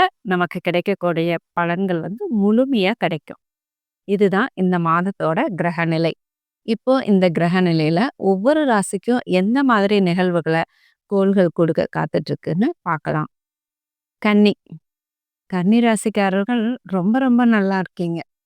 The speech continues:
இதை விட ஒரு சிறந்த ஒரு நல்ல கோள்களோட அமைப்பு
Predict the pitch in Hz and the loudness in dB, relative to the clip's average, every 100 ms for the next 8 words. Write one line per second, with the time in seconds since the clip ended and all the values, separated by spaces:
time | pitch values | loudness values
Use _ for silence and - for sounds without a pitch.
0 | _ _ _ _ _ _ _ _ _ _ | _ _ _ _ _ _ _ _ _ _
1 | 185 175 254 269 269 311 269 226 208 - | -6 2 4 4 4 4 4 4 2 -2
2 | - 226 214 233 240 247 220 196 185 185 | -4 0 2 4 2 0 0 -2 0 0
3 | 185 208 247 247 _ _ _ _ _ _ | 0 0 0 -2 _ _ _ _ _ _
4 | _ _ _ - 214 214 208 208 185 180 | _ _ _ -4 0 2 2 2 2 0
5 | 190 190 185 - | -2 -2 -4 2